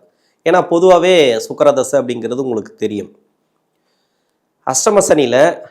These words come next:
இந்த படிக்கக்கூடிய காலங்கள்ல என்ன பண்ணும்? இந்த ரெண்டாயிரத்தி இருபத்தஞ்சுங்கிறது எப்படி இருக்கும்? ஏன்னா சனி பெயர்ச்சின்னு ஒண்ணு வருது. இப்ப ஏழாம் இடத்துல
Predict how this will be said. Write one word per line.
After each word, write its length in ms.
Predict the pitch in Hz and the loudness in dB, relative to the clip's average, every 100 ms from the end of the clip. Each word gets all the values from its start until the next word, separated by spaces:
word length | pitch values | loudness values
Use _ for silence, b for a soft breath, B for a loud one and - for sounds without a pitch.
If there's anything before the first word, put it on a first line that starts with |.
| B _ - | B _ -4
இந்த 120 | 143 - | -2 2
படிக்கக்கூடிய 540 | 156 185 185 160 156 139 117 | 2 2 0 0 0 0 -2
காலங்கள்ல 440 | 110 101 98 113 143 156 160 | -2 -4 -6 -4 -4 -2 0
என்ன 100 | 175 165 | 2 0
பண்ணும்? 320 | 117 104 98 - _ _ _ _ _ _ _ _ _ _ - | -2 0 -2 -6 _ _ _ _ _ _ _ _ _ _ 0
இந்த 100 | 143 | 2
ரெண்டாயிரத்தி 360 | 147 170 156 151 | 4 2 2 0
இருபத்தஞ்சுங்கிறது 680 | 147 143 131 127 117 117 143 120 | -2 -2 -6 -6 -4 -4 -4 -6
எப்படி 180 | 117 | -4
இருக்கும்? 360 | 101 - 95 85 - _ _ _ _ _ _ _ _ _ _ _ _ - | -6 -6 -10 -10 -16 _ _ _ _ _ _ _ _ _ _ _ _ -4
ஏன்னா 140 | 151 170 165 | -2 0 2
சனி 140 | 185 190 | 2 2
பெயர்ச்சின்னு 340 | 165 160 170 151 | -2 0 0 2
ஒண்ணு 100 | 123 | 2
வருது. 240 | 120 110 101 - _ _ | 2 2 -4 -8 _ _
இப்ப 120 | 139 139 | -4 2
ஏழாம் 280 | 160 175 170 | 4 4 4
இடத்துல 280 | 156 151 | -2 0